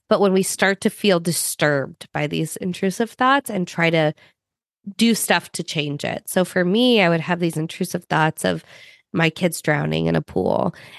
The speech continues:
And so my response to that would be to go check on them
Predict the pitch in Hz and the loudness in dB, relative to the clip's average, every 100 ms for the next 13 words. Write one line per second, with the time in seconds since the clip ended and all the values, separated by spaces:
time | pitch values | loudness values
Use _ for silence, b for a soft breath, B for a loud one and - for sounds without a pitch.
0 | - 180 165 - - 170 170 165 - _ | -4 -2 -2 -2 2 4 4 0 -4 _
1 | _ - 175 165 165 160 170 - 233 277 | _ -8 0 2 2 0 -4 0 2 2
2 | - - 185 170 165 165 175 170 160 160 | 0 -2 2 4 4 0 2 0 2 -2
3 | - - 175 160 147 151 156 | -2 -4 -2 -4 -4 -6 -10